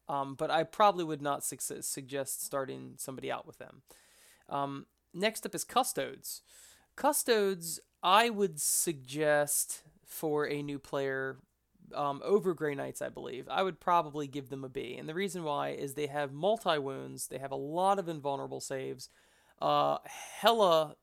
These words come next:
ton of two-ups, if that's a phrase.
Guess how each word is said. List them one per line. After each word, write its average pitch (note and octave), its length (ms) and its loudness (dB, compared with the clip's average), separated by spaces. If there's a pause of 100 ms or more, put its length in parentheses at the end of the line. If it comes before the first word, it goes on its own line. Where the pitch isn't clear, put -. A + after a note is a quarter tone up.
(180)
ton D3+ 380 4
of C#3+ 500 -2 (300)
two-ups, - 640 -4 (280)
if C3+ 180 -8
that's D3 200 0
a C#3+ 40 -8
phrase. C3+ 480 -6